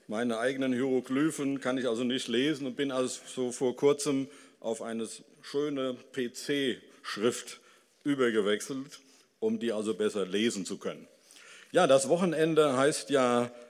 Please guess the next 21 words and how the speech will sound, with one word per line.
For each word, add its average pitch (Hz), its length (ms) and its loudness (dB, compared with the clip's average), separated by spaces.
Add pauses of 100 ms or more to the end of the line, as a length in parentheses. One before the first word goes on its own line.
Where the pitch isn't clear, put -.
(240)
Bibel 143 540 0
meets 135 580 -2
Wissenschaft, 190 760 0
also 110 400 -2
die 104 100 -6
Bibel 120 400 -6
trifft 123 260 -6
auf 113 160 -6
die 98 120 -8
Wissenschaft. 156 720 -6 (500)
Und 117 200 -2
heute 165 280 2
Abend 139 560 -4 (340)
geht 151 260 -4
es 151 340 -2
um 131 340 0
die 123 140 -4
Frage, 131 720 0 (920)
das 120 220 -8
Neue 147 320 4
Testament 135 880 -4